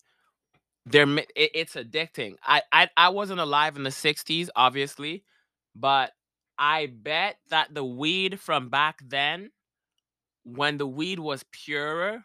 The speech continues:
more pure, I bet that it was not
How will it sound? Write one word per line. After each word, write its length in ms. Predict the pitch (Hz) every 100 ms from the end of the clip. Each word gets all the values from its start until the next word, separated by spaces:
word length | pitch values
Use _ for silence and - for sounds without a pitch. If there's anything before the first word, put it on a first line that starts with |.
| _
more 240 | 117 135 135
pure, 460 | - 143 147 190 - _ _ _ _ _ -
I 220 | 139 139
bet 360 | 123 120 135 - -
that 300 | 143 131 - _
it 140 | - 135
was 240 | 127 123
not 520 | 117 117 139 147 139